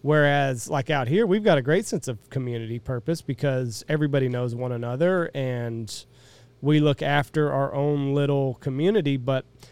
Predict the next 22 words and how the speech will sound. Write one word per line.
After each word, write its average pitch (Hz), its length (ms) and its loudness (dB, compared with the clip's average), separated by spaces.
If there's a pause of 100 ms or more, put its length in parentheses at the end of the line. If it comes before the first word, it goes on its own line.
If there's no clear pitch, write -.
(180)
I 175 40 -2
mean, 196 460 0 (140)
all 190 140 6
you 240 100 4
have 170 80 2
to 131 60 -6
do 226 120 2
is 202 80 0
scroll 151 240 2
Twitter 208 300 2
for - 120 -4
just 139 220 -2
a 135 60 -4
minute 190 300 2
and 139 100 -2
you'll 147 100 2
see, 220 340 0
like, 123 300 -2
nobody 185 640 4
acts 208 340 0
anymore. 113 480 -4
Like, 127 220 -8